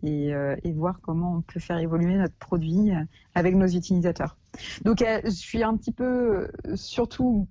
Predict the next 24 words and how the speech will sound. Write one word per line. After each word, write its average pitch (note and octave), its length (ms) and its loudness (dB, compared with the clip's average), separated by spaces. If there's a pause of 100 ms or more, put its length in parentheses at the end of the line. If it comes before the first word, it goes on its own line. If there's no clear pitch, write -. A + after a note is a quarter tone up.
(180)
beaucoup G#3+ 400 2
sur F#3 220 -2
l'aspect F#3 480 -2
communication, G#3 1000 2
euh, D#3 280 -2 (120)
et, F3+ 380 2
et F3+ 40 -2
marketing F#3+ 520 0
et E3 120 2
bou-, E3 240 -6 (160)
avec D#3+ 400 -2
l'acquisition E3+ 580 -2
aussi F3+ 240 -4
côté - 240 -6
commercial. E3+ 600 -2 (600)
Hum, E3 280 4
donc F3+ 200 2
voilà, F3+ 200 4
je E3+ 80 -4
suis F3 160 -2
sur, E3 260 -2
euh, D#3 340 0 (120)
plusieurs, F3 420 -2
euh, D#3 340 -2